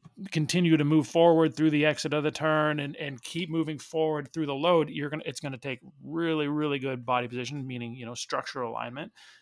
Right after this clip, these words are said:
And, and as that pertains to the line of the rope, that nice stack with the rope, um, that has to be refined if you're actually gonna be accelerating and,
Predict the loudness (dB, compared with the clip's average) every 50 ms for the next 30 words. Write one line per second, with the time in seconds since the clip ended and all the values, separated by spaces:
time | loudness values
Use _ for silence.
0 | _ _ -20 -20 -20 _ -14 -10 -4 -2 -2 -2 0 0 -2 -2 -2 -6 -8 -6
1 | -8 -6 -6 -8 -10 -10 -8 -6 -2 -2 -2 -2 -4 -6 -6 -4 -4 -4 -4 -6
2 | -10 -12 -10 -10 -10 -10 -8 -8 -8 -8 -8 -8 -6 -4 -4 -4 -4 -6 -12 -16
3 | -12 -10 -6 -2 -2 -2 -2 -2 _ -16 -20 -20 -20 _ _ _ -8 -4 -2 -2
4 | -2 -2 -4 -6 -8 -12 _ _ _ _ _ _ _ _ _ -6 0 2 2 2
5 | 2 -2 -2 -2 -6 -6 -4 -4 -4 -4 -4 -6 -6 -8 -8 -4 -2 -2 -2 -2
6 | -2 -2 -2 -4 -2 2 4 4 4 2 0 -6 -6 -6 -6 -8 -6 -6 -6 -6
7 | -6 -6 -4 -4 -4 -4 -4 -2 0 0 0 0 0 -2 -4 -4 -6 -6 -8 -10
8 | -12